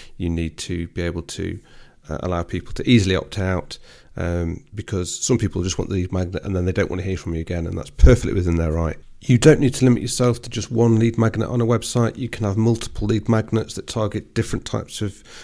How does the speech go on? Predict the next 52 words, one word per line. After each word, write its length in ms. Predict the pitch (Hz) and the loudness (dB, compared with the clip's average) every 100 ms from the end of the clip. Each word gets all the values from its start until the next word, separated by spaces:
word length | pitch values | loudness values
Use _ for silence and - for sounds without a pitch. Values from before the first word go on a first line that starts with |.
| - | -8
people 440 | - 113 - 107 101 | 4 4 6 4 4
in 200 | 104 98 | -2 -2
different 380 | 110 - - - | -2 -4 -8 -8
types 200 | 101 107 | -8 -6
of 80 | |
use 200 | 101 107 | -4 -6
cases. 580 | - 107 - 107 101 - - - - - | -4 -4 -4 -4 -4 -6 -16 -20 -20 -6
For 120 | 104 | -2
example, 320 | 117 95 107 | 0 0 0
on 60 | 101 | 2
broadband 240 | 110 104 | 2 0
dot 100 | 92 | -2
co 100 | 117 | -4
dot 80 | 101 | -4
U 80 | 110 | -6
K, 340 | - 107 107 | -4 -2 0
we 140 | 104 | -2
had 240 | - 107 95 | -2 -4 -4
a 300 | - 101 95 - - - | -4 -4 -4 -10 -20 -6
broadband 300 | - 110 92 | -2 0 0
beginner's 420 | 90 - 120 117 107 | -2 4 6 6 4
guide, 520 | 120 117 113 113 - - - - | 2 4 4 2 -2 -20 -20 -6
um, 240 | 110 110 | -4 -2
that 60 | 104 | -2
was 100 | 107 | -4
a 60 | 101 | -2
download 460 | 107 104 101 101 | 0 2 2 0
that 100 | 104 | -2
we 120 | - 101 | -4 -4
offered 220 | - - | -6 -12
to 100 | - | -2
people, 520 | 113 104 - 107 - - - - | -2 0 0 0 -2 -12 -14 -6
um, 280 | 92 90 - | -4 -4 -6
again, 300 | - 98 92 | -6 -4 -4
on 80 | 92 | -4
different 280 | 98 - | -6 -8
parts 140 | - - | -10 -8
of 40 | |
the 60 | - | -6
site. 540 | - 120 117 113 - | -2 2 2 0 -4
So, 320 | - 101 95 - - - | -6 -2 -2 -4 -10 -12
so 140 | - 107 | -8 -4
don't, 200 | 113 104 | -2 0
you 80 | |
don't 80 | 120 | 0
need 100 | 113 | -2
to 100 | - | -2
limit 100 | 107 | -4
yourself 240 | 104 104 - | -4 -6 -6
to 60 | |
just 220 | 101 - | -8 -8
one. 500 | 110 104 113 117 110 | -2 2 4 4 2